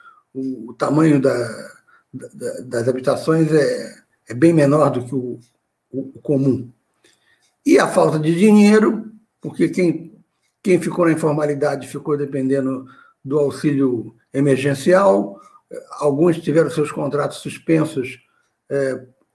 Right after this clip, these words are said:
ou horas, é, menos trabalhadas, mas também com menor remuneração. Enfim, a falta de dinheiro é comum. O número de pessoas que inicia o ano, o mês no vermelho,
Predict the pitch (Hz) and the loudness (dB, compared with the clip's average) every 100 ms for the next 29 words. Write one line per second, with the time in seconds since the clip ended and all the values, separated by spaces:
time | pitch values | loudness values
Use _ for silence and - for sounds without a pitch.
0 | _ _ _ - 160 156 160 - _ _ | _ _ _ 4 6 6 0 -10 _ _
1 | - 156 156 147 135 - - - _ _ | -4 2 4 4 0 -4 -12 -20 _ _
2 | _ - 107 107 104 120 120 - _ - | _ -18 -14 -12 -12 -12 -14 -20 _ -20
3 | - _ - 139 151 170 160 139 139 131 | -20 _ -12 0 4 4 2 -2 0 2
4 | 139 131 120 107 - _ - 131 - 143 | 2 0 -4 -10 -16 _ -10 -6 -2 -2
5 | 151 143 139 143 135 131 131 143 143 - | -2 -2 -2 -2 -2 -2 -2 -2 -4 0
6 | 190 196 180 - - _ _ 214 202 - | 0 2 -4 -10 -20 _ _ -4 -4 0
7 | 170 120 - _ - 156 214 202 185 165 | 0 0 -8 _ -12 -6 -2 0 -2 -4
8 | 170 175 190 202 - 202 165 156 - - | -2 0 0 -2 -4 0 0 0 -4 -14
9 | _ _ _ _ _ - 165 202 202 180 | _ _ _ _ _ -6 -2 2 4 4
10 | 160 - _ _ - 156 175 - 180 - | 2 -6 _ _ -10 0 0 2 -2 -2
11 | 180 170 147 - - 180 143 101 - _ | -4 -2 -4 -6 -6 -2 -2 -4 -12 _
12 | _ _ _ - 147 147 143 147 170 156 | _ _ _ -10 -6 -4 -2 0 0 0
13 | 143 135 131 135 165 135 - - 151 143 | -4 -4 -2 2 2 2 -6 -6 -2 2
14 | 143 147 196 175 120 - | 2 2 2 2 -2 -8